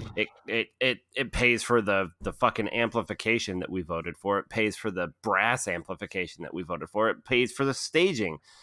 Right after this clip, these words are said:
that we voted for with the rules adjudication of, of, uh,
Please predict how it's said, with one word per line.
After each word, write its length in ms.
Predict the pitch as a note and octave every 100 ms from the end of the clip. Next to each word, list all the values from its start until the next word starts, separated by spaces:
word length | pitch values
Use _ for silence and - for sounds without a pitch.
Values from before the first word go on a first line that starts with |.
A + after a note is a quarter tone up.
| - -
that 160 | C3+
we 160 | D3 C3+
voted 480 | G2+ G3+ A3+ C#3 -
for 340 | G#2+ G2 F#2+
with 220 | F#2+ G2+
the 100 | G2+
rules 500 | G#2+ A2+ G2+ E2+ - _
adjudication 720 | G2+ F#2 G2+ - G2 F2+ G2+ F2+
of, 200 | F2 - -
of, 180 | E2 E2+
uh, 260 | D#2+ D#2